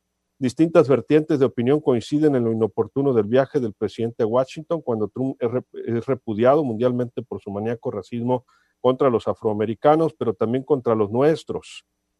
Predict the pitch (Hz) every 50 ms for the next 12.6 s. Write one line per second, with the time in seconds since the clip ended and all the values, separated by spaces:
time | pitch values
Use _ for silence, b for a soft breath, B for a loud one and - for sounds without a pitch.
0 | _ _ - 117 107 147 143 - 151 131 - 151 156 151 - - 160 - - 117
1 | - 143 143 151 156 143 - 131 117 110 104 107 - - 131 - - 139 110 120
2 | 113 120 120 - - 123 117 107 101 - 117 120 127 120 110 - - 120 123 123
3 | 117 - - 135 143 139 123 117 101 - - 139 135 127 _ 156 151 143 - -
4 | 113 120 123 117 - 131 123 - 113 107 - - 139 151 - - - 160 160 156
5 | 139 120 110 101 95 - 127 127 123 113 - - 131 135 147 139 131 120 - 139
6 | 123 113 104 - - 127 117 - 131 127 123 123 _ _ _ _ _ _ _ _
7 | _ _ _ - 135 135 131 - 135 123 113 107 113 120 123 131 123 - 139 127
8 | 127 - 113 110 107 120 127 131 135 151 - _ _ - 113 104 - - 165 190
9 | - - - - 92 80 - _ _ _ - 110 113 135 143 143 - 131 110 110
10 | 117 107 - 127 127 147 170 180 160 - - 127 113 107 104 104 95 - - 127
11 | 127 127 120 101 _ 120 127 131 131 131 117 110 - - 98 90 - - 110 113
12 | 113 110 110 110 107 104 90 92 101 104 98